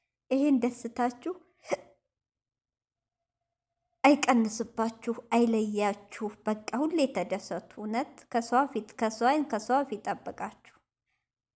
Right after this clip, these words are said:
ፈጣሪ ይጠብቃችሁ። እንግዲህ ዛሬ እህቶቼ ርዕሱ ላይ አፈቅርሃለሁ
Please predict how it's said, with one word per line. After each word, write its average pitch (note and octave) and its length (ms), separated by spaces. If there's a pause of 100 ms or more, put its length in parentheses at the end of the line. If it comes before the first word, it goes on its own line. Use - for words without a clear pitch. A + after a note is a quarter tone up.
(120)
ፈጣሪ B3 360
ይጠብቃችሁ። G3+ 840 (1300)
እንግዲህ G4 380
ዛሬ D#4 240
እህቶቼ C4 400 (120)
ርዕሱ - 340
ላይ C4+ 200 (1500)
አፈቅርሃለሁ G#3 1400